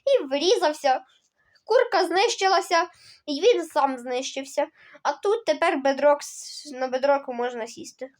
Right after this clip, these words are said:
Оце найкраще в цьому, в цьому, в цьому відео моєму. Найкраще і смішне. А, він ще щось буде робити із селянином. А що це таке?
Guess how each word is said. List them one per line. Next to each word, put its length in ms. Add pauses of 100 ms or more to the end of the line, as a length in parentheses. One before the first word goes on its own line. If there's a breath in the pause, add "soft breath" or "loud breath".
(120)
Оце 300
найкраще 760 (440 soft breath)
в 100
цьому, 180 (220)
в 60
цьому, 520
в 60
цьому 360
відео 420
моєму. 500 (380 loud breath)
Найкраще 600 (440 loud breath)
і 60
смішне. 440 (2000)
А, 260 (220)
він 220
ще 440 (120)
щось 200
буде 320
робити 340
із 180
селянином. 600 (520 loud breath)
А 80
що 160
це 140
таке? 300